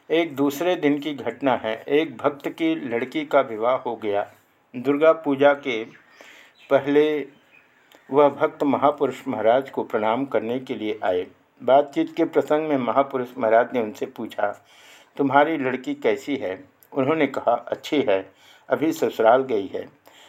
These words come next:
महापुरुष महाराज ने कहा, "दुर्गा पूजा आने वाली है, तत्व अर्थात सौगात भेजोगे ना?" भक्त ने कहा, "इस साल तत्व नहीं भेज सकूँगा, मेरी नौकरी भी नहीं है।" महाराज ने कहा, "यह कैसी बात?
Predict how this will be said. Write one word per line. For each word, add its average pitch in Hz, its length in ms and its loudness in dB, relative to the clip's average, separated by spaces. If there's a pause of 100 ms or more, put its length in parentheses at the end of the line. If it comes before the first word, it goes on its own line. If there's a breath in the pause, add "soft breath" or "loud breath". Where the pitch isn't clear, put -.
(180 soft breath)
महापुरुष 156 580 2
महाराज 123 320 4
ने 139 160 -4
कहा, 117 480 -6 (400 soft breath)
"दुर्गा 151 340 6
पूजा 143 380 2
आने 135 340 -4
वाली 123 360 -2
है, 110 160 -4 (640 soft breath)
तत्व 156 460 4
अर्थात 147 360 4
सौगात 135 500 4
भेजोगे 135 540 -2
ना?" 127 320 -4 (600 soft breath)
भक्त 165 320 0
ने 143 140 2
कहा, 120 440 0
"इस 139 200 -4
साल 175 200 4
तत्व 156 380 0
नहीं 123 240 -2
भेज 135 260 2
सकूँगा, 107 540 -4 (600 loud breath)
मेरी 160 300 2
नौकरी 143 460 0
भी 139 220 -2
नहीं 127 260 -6
है।" 101 180 -12 (380)
महाराज 143 320 2
ने 117 140 -6
कहा, 120 480 0 (300 soft breath)
"यह 170 120 6
कैसी 156 400 -4
बात? 107 280 -4